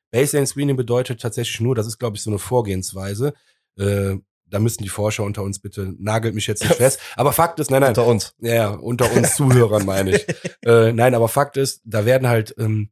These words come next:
Speaker 1: vor der Saison, bevor die, äh, Vorbereitung losgeht, werden gewisse neurologische Werte aufgenommen, wahrscheinlich mit irgendwelchen Tests, keine Ahnung,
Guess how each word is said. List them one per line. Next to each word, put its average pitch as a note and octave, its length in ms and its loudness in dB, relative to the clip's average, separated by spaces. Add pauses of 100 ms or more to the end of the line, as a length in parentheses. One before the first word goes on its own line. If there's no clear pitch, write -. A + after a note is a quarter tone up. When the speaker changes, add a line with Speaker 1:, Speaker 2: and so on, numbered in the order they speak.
(120)
Speaker 1:
vor E3 220 2
der F3 100 4
Saison, D#3 480 -2
bevor C3+ 500 0
die, A2+ 440 -6
äh, G#2+ 180 -4
Vorbereitung C3 580 -2
losgeht, C#3 560 -4 (320)
werden A#2+ 260 0
gewisse B2 340 -2
neurologische C3 760 0
Werte B2 360 -6
aufgenommen, G2 400 -8
wahrscheinlich A2 300 -4
mit G#2 100 -8
irgendwelchen G2+ 400 -6
Tests, - 420 -6 (160)
keine A2+ 300 0
Ahnung, C#3+ 380 -4